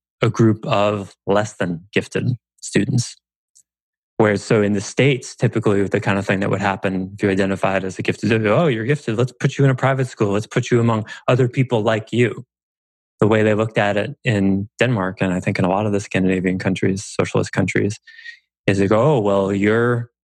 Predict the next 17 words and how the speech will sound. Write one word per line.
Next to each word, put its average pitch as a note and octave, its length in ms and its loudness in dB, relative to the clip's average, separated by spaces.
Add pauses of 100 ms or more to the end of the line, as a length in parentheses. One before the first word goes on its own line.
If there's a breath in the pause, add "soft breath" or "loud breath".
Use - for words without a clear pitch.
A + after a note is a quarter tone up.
(640)
way A#2 280 4
ahead A#2 360 0
here. G#2 280 2
Let's A#2+ 180 0
put - 320 -4
you A#2 200 4
among A2 400 0
the G2+ 60 2
people G#2+ 420 0
who G#2+ 180 2
are F#2+ 320 0 (160)
below G#2+ 680 0 (320)
and G#2 220 2
see G#2 320 2
if F#2+ 160 -2
we G2+ 120 2
can G2+ 380 2